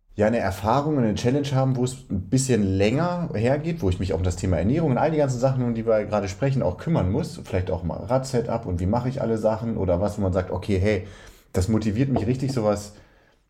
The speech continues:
weil eine Mitteldistanz ist halt auch kein Zuckerschlecken, ne? Das, das, das ist, das ist schon eine krasse Ausdauergeschichte. Ähm,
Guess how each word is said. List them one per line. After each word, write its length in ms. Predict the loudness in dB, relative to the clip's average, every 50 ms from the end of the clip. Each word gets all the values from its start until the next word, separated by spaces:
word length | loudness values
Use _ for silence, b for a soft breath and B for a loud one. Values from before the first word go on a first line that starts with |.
| _ _ _ _ _ -6
weil 100 | -2 0 2
eine 60 | 2 0
Mitteldistanz 640 | 0 0 -2 0 0 -2 -2 -2 -2 -4 -4 -4
ist 140 | -4 -4 -4
halt 140 | -4 -4 -4
auch 160 | -6 -8 -8 -8
kein 200 | -8 -8 -8 -6
Zuckerschlecken, 640 | -4 -4 -2 -2 -2 -2 -2 -6 -4 -4 -2 -2
ne? 180 | -2 -2 -4 -8 -10 -8
Das, 240 | -8 -8 -8 -10 -14 _ _ _
das, 260 | -14 -14 -14 -14 -16 -16 _
das 180 | -6 -6 -4 -2
ist, 300 | -2 -4 -4 -6 -10 -12 -18 -18 -6 -2
das 160 | -2 0 0
ist 160 | 0 -2 -2
schon 520 | 0 0 2 2 2 2 0 -2 -4 -10 -16 -10 -4
eine 120 | -2 0 0
krasse 400 | 2 2 0 2 2 2 2 4
Ausdauergeschichte. 960 | 4 2 2 2 0 2 2 2 2 0 -2 -2 -2 -2 -2 0 -2 -2 -2 B B B B B B B -12 -6 -2
Ähm, 400 | 0 2 2 2 2 0 -2